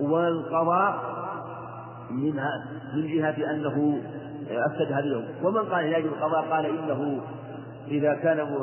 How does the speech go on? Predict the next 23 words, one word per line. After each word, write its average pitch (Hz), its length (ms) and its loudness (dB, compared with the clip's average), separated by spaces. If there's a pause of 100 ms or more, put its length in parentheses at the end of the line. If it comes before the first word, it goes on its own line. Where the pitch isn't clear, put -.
(180)
وقع 147 280 0
من 135 160 -2
عمدا، 147 420 -2
فالأصل 143 460 0
أنها، 139 840 -4 (420)
أنه، 143 420 2 (880)
أن 139 460 0 (1160)
صار 156 160 6
يوم 151 280 4
عم-، 147 340 0
أن 139 200 -2 (100)
صار 151 160 4
يوم 151 240 4
في 143 80 0
رمضان 143 420 2
من 139 160 -2
الذنوب 143 420 0
التي 139 300 0
لا 151 100 4
تكفر 139 540 0 (220)
ب-، 123 200 0
بمثل 139 320 0
هذا، 151 420 2